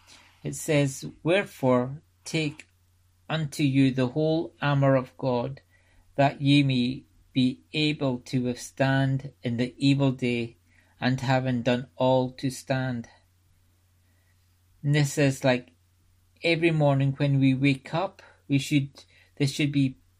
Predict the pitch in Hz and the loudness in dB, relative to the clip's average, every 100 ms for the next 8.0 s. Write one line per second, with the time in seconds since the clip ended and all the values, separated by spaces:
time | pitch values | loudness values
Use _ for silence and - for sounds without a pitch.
0 | - - 160 160 151 147 135 - - - | -16 -2 2 2 2 0 0 -2 -6 2
1 | 139 135 135 - 147 139 135 - _ _ | 2 4 0 0 -2 0 0 -4 _ _
2 | - 127 - 165 160 - 135 127 - _ | -4 -4 -2 -4 -2 0 0 0 -4 _
3 | _ - 147 151 147 139 127 - 131 123 | _ 0 2 4 4 4 4 0 -2 -2
4 | 120 117 _ _ _ _ _ 143 131 151 | -4 -10 _ _ _ _ _ 0 4 4
5 | 147 143 131 143 - 139 143 - _ - | 2 0 0 -2 -2 2 2 -2 _ -20
6 | _ 135 131 - - 131 123 - _ - | _ -4 -2 -4 -2 -2 -2 -8 _ -4
7 | 151 147 147 139 151 147 127 135 - | 0 0 0 -2 0 0 -2 -4 -12